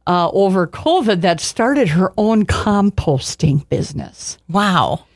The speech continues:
Speaker 1: So
Speaker 2: <laughs>
Speaker 1: she was, she was a young lady that was nominated, uh, multiple times and, and ultimately was presented with a Spirit of Youth Award.
Speaker 2: Oh, there you go.
Speaker 1: Um,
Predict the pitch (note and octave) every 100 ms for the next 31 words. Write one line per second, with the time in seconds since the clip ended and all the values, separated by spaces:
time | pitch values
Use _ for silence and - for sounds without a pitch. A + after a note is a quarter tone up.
0 | _ _ G#3+ G3 A#3+ A#3+ - D4 C#4 D4
1 | C#4+ A3 G3+ - A3 - - C4+ C4 B3+
2 | - E3+ G#3 G3+ F#3+ F#3+ F#3+ F#3 F3 F3+
3 | E3+ F3 C3 F3 F3 E3+ E3+ F3+ E3+ F3
4 | E3+ D#3+ D#3 - E3+ D#3+ E3+ E3 E3 F3+
5 | F#3 E3+ F#3 E3+ E3 F3 F3 E3+ D#3+ D#3
6 | _ - F3 - - F3+ F3+ F3+ D#3+ -
7 | D#3+ D3+ D#3+ D#3 D3+ - _ _ _ _
8 | _ - G3+ F3+ F3 E3 D#3+ D#3+ D#3+ -
9 | - F3 E3 D#3 F3 F3+ F#3+ F3+ D#3 C#4
10 | C#4 C4+ C4 B3+ C4+ B3+ E3 D#3+ E3 F#3+
11 | G#3 G3+ F#3+ -